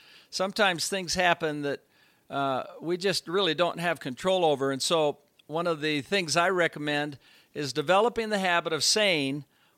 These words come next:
"What a blessing." <laughs> And then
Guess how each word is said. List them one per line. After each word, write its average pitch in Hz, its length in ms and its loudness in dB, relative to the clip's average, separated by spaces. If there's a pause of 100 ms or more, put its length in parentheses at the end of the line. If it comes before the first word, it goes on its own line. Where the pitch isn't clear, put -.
(120)
"What 175 580 8
a 170 120 2
blessing." 190 640 4 (760)
<laughs> 214 100 4 (420)
And 208 200 -2
then 220 400 4